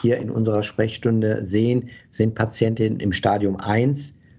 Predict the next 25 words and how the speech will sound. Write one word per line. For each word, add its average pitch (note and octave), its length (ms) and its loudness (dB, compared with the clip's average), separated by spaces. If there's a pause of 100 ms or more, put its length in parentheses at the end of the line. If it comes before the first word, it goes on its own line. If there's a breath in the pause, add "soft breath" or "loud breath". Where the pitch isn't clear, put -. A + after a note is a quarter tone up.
beziehungsweise A2 600 0
im G2 80 0
Stadium G#2 540 0
zwei. G2+ 420 -2
Also G2+ 340 -2 (300)
fast - 440 -2
alle C3+ 320 0 (160)
Patienten, A#2+ 440 0
die G#2+ 180 0
wir B2 200 2
hier A#2+ 260 -2
in A#2+ 100 -2
der A2 160 0
Sprechstunde A2+ 540 -2
sehen, A2+ 220 0 (260 loud breath)
sind B2 220 0
Patienten, A2+ 420 0
die G#2+ 280 0 (220)
ja A2 220 2
per G#2+ 200 0
se A#2+ 300 2 (220 loud breath)
schon A2+ 340 0
von A2 180 -4
einer G#2+ 160 0
Kostenübernahme, G#2+ 1080 -2